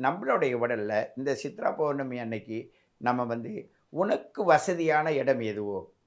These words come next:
எங்க பக்கத்துல சித்தர்கள் இருப்பாங்க, எங்க நல்ல ஸ்தலம் இருக்கும், அந்த இடத்துல எல்லாரும் நிறைஞ்சிருப்பாங்க, எல்லா சக்திகளும் ஒண்ணு சேர்ந்து வரும்போது அந்த அம்மனுடைய பவர் என்னன்னா, இன்னும் அம்மனோ, சிவனோ, விஷ்ணுவோ, யாரோ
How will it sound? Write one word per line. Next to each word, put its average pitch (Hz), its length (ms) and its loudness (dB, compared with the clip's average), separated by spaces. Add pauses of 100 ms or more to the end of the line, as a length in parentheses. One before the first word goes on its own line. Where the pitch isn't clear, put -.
(180)
எங்க 165 320 2
பக்கத்துல 147 420 -2
சித்தர்கள் 131 500 -2
இருப்பாங்க, 107 640 -10 (200)
எங்க 170 320 2
நல்ல 139 280 0
ஸ்தலம் 143 420 2
இருக்கும், 104 500 -6 (240)
அந்த 135 260 -4
இடத்துல 156 320 2
எல்லாரும் 165 720 0
நிறைஞ்சிருப்பாங்க, 120 880 -2
எல்லா 147 280 -2
சக்திகளும் 156 640 -4
ஒண்ணு 160 60 -2
சேர்ந்து 143 260 -8
வரும்போது 131 580 -4 (160)
அந்த 135 260 -2
அம்மனுடைய 139 640 -2
பவர் 147 380 0
என்னன்னா, 135 340 -6
இன்னும் 165 460 -6 (220)
அம்மனோ, 131 460 -2 (120)
சிவனோ, 127 540 -4 (180)
விஷ்ணுவோ, 120 640 -8 (240)
யாரோ 135 640 2